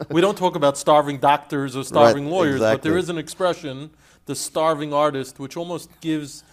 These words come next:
Speaker 1: um, the impression that artists are passionate about pursuing their, their talent or whatever you, whatever it might be,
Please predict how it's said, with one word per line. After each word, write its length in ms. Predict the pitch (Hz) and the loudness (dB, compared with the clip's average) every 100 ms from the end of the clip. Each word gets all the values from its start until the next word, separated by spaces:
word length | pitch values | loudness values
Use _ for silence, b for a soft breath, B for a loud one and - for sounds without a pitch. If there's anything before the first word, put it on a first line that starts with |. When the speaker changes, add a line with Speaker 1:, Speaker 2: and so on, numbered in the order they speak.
| b b b _ | b b b _
Speaker 1:
um, 560 | 143 139 139 139 139 143 _ _ _ _ _ | -6 -4 -2 -6 -12 -16 _ _ _ _ _
the 220 | 175 139 | -16 -8
impression 720 | 143 131 - 165 180 - 143 131 | -8 -8 -6 -6 -4 -8 -12 -6
that 260 | 127 123 _ b b b | -6 -6 _ b b b
artists 560 | 147 165 165 135 - - | -2 0 0 -6 -10 -12
are 200 | 139 131 | -8 -8
passionate 640 | - - 156 - 156 143 | -8 -8 -8 -10 -12 -12
about 320 | 131 127 120 - | -8 -8 -8 -10
pursuing 580 | 131 - 180 165 151 | -14 -14 -12 -12 -12
their, 360 | 127 131 123 123 b b b b _ _ _ _ _ | -8 -6 -6 -10 b b b b _ _ _ _ _
their 420 | 131 127 127 123 - _ _ _ _ _ _ _ - 107 - - | -4 -4 -4 -10 -16 _ _ _ _ _ _ _ -20 -20 -20 -6
talent 560 | 143 185 170 135 131 | -2 0 -2 -6 -10
or 100 | 123 | -12
whatever 300 | 131 151 151 | -6 -6 -6
you, 120 | 143 135 | -8 -10
whatever 460 | 139 151 147 147 147 | -12 -8 -6 -4 -4
it 60 | |
might 240 | 135 127 127 | -4 -8 -8
be, 400 | 190 160 139 | -8 -8 -10